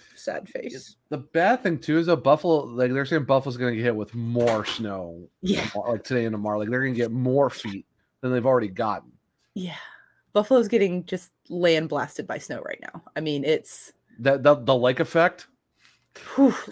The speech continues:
Speaker 2: Full
Speaker 1: Lake
Speaker 2: on
Speaker 1: effect
Speaker 2: lake effect.
Speaker 1: snow. If no one has ever dealt with lake effect snow, it is no joke.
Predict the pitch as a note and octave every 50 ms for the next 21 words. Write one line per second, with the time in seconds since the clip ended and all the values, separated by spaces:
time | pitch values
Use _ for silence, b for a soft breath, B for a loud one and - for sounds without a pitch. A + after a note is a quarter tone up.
0 | - - - - E4 E4 E4 E4 D#3 D3+ D3 C#4 - F#4+ - - - - D4+ -
1 | A#3+ B3 B3+ C4 C#4 C#4 b b b b b b b b _ _ _ G#3+ G#3 G#3+
2 | G#3 - G#3 G#3 G#3 G#3+ G#3 G#3+ A#3 B3 B3+ B3+ B3 G3+ G#3 G3+ F#3+ G#3 G#3+ G3
3 | G3+ F3+ E3 - F3+ F3+ - F3 F3 E3+ F#3 F3+ - F3+ D#3 - - - - E3
4 | D#3+ D#3 - - E3+ E3 E3+ E3+ E3 D3 - - _ _ - D3 D3 C#3+ C#3+ C#3
5 | C#3+ E3 A#3 F#3 D3 D#3 C3 B2 C3 - -